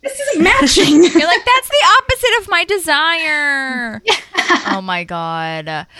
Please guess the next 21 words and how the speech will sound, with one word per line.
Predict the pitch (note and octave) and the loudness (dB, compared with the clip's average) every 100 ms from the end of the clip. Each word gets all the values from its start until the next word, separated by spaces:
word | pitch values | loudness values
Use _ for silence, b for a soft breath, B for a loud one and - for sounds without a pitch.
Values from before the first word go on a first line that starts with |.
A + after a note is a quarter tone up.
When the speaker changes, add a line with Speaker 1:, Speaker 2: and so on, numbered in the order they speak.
| D4 | -12
Speaker 2:
Well, | D#4+ G4 F4+ C#4+ | -4 -2 -2 0
um, | F#4 F4 C#4 B3+ | 0 0 -2 0
that's, | F4+ - - C4 | 0 0 -14 -6
yeah, | E4 B3 | -2 -2
that's, | A3 C#4 C#4+ - | 0 0 0 -2
like, | E4+ D4 | -4 0
a | B3+ | 0
whole | C4+ C4+ | 0 -4
branding | G#3 G#3 A3 B3 A#3+ G#3+ | -4 -6 -4 -6 -8 -10
thing | G3+ F#3+ E3+ E3 | -10 -10 -10 -6
now. | D#3+ D#3 | -4 -4
I | F3+ | -6
actually | A#3+ D#4 C4 | -8 -10 -8
just | G#3 G#3 - | -8 -8 -8
did | G3 | -6
a | F#3+ | -6
branding | F3+ F3 F3 E3+ | -6 -8 -10 -10
workshop, | D#3+ - E3 | -10 -8 -10
which | F3+ F3+ | -10 -16
was | F3 | -16
wonderful. | F3+ F#3 F#3 E3+ E3 D3 C#3+ | -12 -10 -10 -12 -8 -6 -6